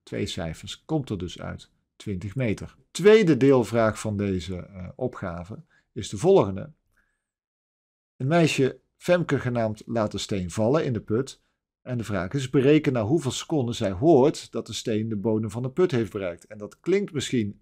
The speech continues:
als een hele simpele vraag, want we weten toch al dat de steen in twee seconden naar beneden valt. Maar er zit een klein addertje onder het gras. En dat addertje, daar word je al een beetje naartoe geleid, want in de vraag staat, eh,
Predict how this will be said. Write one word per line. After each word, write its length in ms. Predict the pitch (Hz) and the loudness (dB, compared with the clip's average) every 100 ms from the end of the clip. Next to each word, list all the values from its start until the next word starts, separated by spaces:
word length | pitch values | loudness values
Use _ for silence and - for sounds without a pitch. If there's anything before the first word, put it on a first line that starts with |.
| _ | _
als 220 | 117 107 | -6 -4
een 140 | 101 90 | -6 -6
hele 300 | 107 104 87 | -4 -4 -4
simpele 400 | - 101 92 98 | -8 -8 -10 -2
vraag, 540 | 156 143 135 - - _ _ _ | 2 4 4 -2 -18 _ _ _
want 220 | - 120 | -10 -6
we 100 | 120 | -2
weten 300 | 120 160 147 | 4 6 4
toch 160 | 123 117 | 0 0
al 300 | 113 104 - | 2 2 -2
dat 200 | - 113 | -10 -8
de 200 | 113 113 - _ | -8 -10 -12 _
steen 400 | - 135 120 113 | -8 -4 -4 -4
in 100 | 113 | -10
twee 220 | - 120 | -6 -4
seconden 340 | - - 117 110 | -4 -6 -8 -6
naar 120 | 107 | -8
beneden 300 | 123 165 127 | -6 -4 -6
valt. 340 | 95 101 - _ _ _ | -8 -14 -18 _ _ _
Maar 160 | - 135 | -4 0
er 80 | 147 | 4
zit 200 | 175 175 | 4 4
een 80 | 117 | 2
klein 300 | 156 151 147 | 2 2 2
addertje 380 | 139 131 - | 0 0 -2
onder 180 | 120 113 | -4 -6
het 100 | 101 | -8
gras. 380 | - - - _ _ _ _ _ _ | -14 -18 -20 _ _ _ _ _ _
En 280 | 123 127 120 | -2 0 0
dat 240 | 110 - | -2 -2
addertje, 360 | 160 156 - 113 | 0 2 2 2
daar 140 | 107 | 2
word 160 | 151 165 | 2 4
je 80 | |
al 140 | 131 123 | 4 2
een 100 | 113 | 2
beetje 300 | 117 107 104 | 0 -2 -6
naartoe 300 | 90 151 151 | -6 -2 0
geleid, 400 | 143 127 127 - | 2 0 0 -4
want 280 | 110 101 - | -8 -8 -12
in 120 | 117 | -10
de 80 | 104 | -8
vraag 360 | 107 117 131 - | -4 0 0 -2
staat, 480 | 120 113 107 - _ | -4 -4 -4 -10 _
eh, 220 | 98 92 | -18 -18